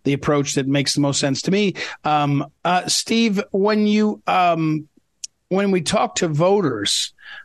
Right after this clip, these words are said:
about dissatisfaction with the economy, to me,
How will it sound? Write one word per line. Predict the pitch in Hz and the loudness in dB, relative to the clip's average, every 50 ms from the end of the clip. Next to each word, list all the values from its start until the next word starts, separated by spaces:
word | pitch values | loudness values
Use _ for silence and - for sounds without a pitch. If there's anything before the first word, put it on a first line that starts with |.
| _ - | _ -8
about | - 139 143 160 151 156 143 | -6 -2 0 0 0 0 0
dissatisfaction | - 185 170 - - 185 165 156 156 139 - - 160 151 151 143 - - 151 | 0 -2 0 0 0 0 0 0 0 -2 0 0 0 -2 0 -2 0 0 2
with | 151 147 143 | 0 0 0
the | - 151 | 0 -2
economy, | 139 143 - 170 175 175 180 165 151 139 131 | -2 -2 -2 0 0 2 2 2 2 0 0
to | - - - 170 165 | -2 -2 -2 0 2
me, | 170 214 277 294 202 147 147 175 196 165 | 2 4 4 4 4 4 2 0 -2 -4